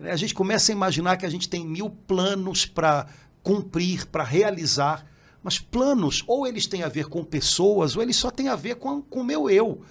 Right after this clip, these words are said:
com o meu ego, com a minha vontade própria. Então, é, é, Jesus, de algum modo,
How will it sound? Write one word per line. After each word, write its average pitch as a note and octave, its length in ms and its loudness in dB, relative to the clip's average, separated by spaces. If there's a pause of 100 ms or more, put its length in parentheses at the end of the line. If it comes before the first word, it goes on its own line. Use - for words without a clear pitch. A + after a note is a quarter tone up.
(280)
com D#3+ 120 0
o - 20 2
meu A#3+ 200 4
ego, F#3+ 360 6
com D3 100 0
a C#3+ 40 4
minha E3+ 140 4
vontade G3 400 -2
própria. A#3 460 2
Então, A#3+ 280 -4 (380)
é, F#3 280 -2
é, E3+ 240 -6
Jesus, G#3+ 580 2
de F#3 80 -2
algum G#3 280 2
modo, F#3 420 2